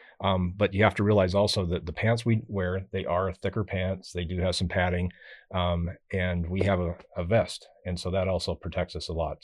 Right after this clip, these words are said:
you know, but we're always wearing the gloves, the helmet, you know, and we do have some, uh, riding vests or, uh, jackets that we have too that have a lot of protection for the elbows and,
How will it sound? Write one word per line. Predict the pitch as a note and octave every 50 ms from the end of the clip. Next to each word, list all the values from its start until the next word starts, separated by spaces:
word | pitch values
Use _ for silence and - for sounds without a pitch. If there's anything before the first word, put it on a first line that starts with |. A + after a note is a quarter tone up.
| -
you | E2+ D#2
know, | D#2+
but | D#2+ F2 -
we're | F2+ F2+
always | F2+ F#2 F#2 F2
wearing | F#2+ F#2+ F#2
the | F2+
gloves, | E2 F2+ F#2 F#2+ F#2 F2+ E2+ E2+ -
the | - D#2
helmet, | D#2 F2+ F2+ F2 F2 F2 F#2 - _ _ _ _ _ _ _ _
you | F2 F2
know, | F2 E2+ -
and | F2+ F2+ F2+
we | F2+
do | E2+ G#2 G2+ F2+
have | G2 G2 F#2 -
some, | - F2+ F2+ F2
uh, | F2 F2 E2+ F2 - _ _ _ -
riding | G2 G2 G2+ G2+ G2 F#2 F2+ F#2 - -
vests | F2+ F#2 F2+ F2+ E2+ - -
or, | E2+ E2 D#2+ D#2+ D#2+
uh, | D#2+ D#2
jackets | D#2 F2 G2 F#2 F#2 - - -
that | -
we | E2+ D#2+
have | D#2+ F2 E2 D#2+ D#2+ -
too | - F#2+ F2+ F2 D#2+
that | D#2 - D#2
have | D#2+ E2 D#2
a | D#2+
lot | D#2 D#2 D#2
of | D2+ -
protection | - - - E2 E2 - - - D#2+ D2
for | - E2 D2+
the | D2 D2+ D2+ D#2 D#2+ F#2
elbows | E2+ E2 D#2+ D#2+ D#2+ D#2+ D2+ C#2+
and, | D#2 D2+